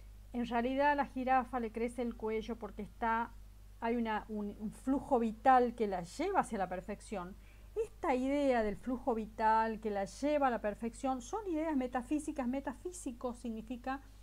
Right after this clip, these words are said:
lo que está más allá de la física y que es algo que yo no puedo palpar, tocar, a lo que no accedo con mis sentidos. Entonces, por, eh, razones que tienen que ver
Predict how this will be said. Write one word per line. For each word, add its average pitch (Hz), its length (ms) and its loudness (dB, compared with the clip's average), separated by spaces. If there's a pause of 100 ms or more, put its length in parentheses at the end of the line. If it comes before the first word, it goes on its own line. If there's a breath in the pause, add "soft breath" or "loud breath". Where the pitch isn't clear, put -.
(280 loud breath)
lo 226 120 -2
que 220 80 -4
está - 220 -2
más 247 320 -2
allá 233 260 -4
de 214 100 -4
la 190 80 -6
física 262 520 -4
y 262 100 -6
que 294 100 -6
es 320 140 -8
algo 339 200 -4
que 226 80 -6
yo 277 180 -6
no 269 200 -4
puedo 269 380 0
palpar, 214 640 -2
tocar, 208 580 -4 (200)
a 233 80 -4
lo 247 120 -2
que 269 80 -4
no 302 140 0
accedo 285 520 -2
con 208 160 -6
mis 180 140 -10
sentidos. 170 720 -10 (880 soft breath)
Entonces, 226 580 -2 (1500)
por, 403 300 2 (100)
eh, 214 320 0
razones 233 540 0
que 196 120 -6
tienen 233 280 -4
que 196 140 -6
ver 214 380 -2